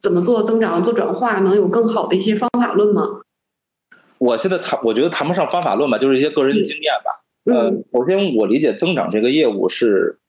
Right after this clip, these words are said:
Speaker 2: 尤其是增长团队的设计师，他所做的工作就是围绕这一个指标，就是增长。那这个增长我们可以理解为是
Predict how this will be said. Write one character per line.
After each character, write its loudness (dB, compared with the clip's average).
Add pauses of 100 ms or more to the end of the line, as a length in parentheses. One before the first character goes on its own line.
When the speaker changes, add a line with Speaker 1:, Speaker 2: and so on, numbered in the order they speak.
(300)
Speaker 2:
尤 2
其 2
是 2
增 -2
长 -2
团 -2
队 2
的 0
设 -4
计 2
师， 0 (480)
他 -2
所 -2
做 2
的 0
工 0
作 0 (880)
就 2
是 2
围 0
绕 0
这 0
一 0
个 -2
指 -2
标， 2
就 2
是 2
增 -2
长。 -4
那 0
这 0
个 0
增 -2
长 0
我 -2
们 0
可 -4
以 -2
理 0
解 0
为 0
是 -2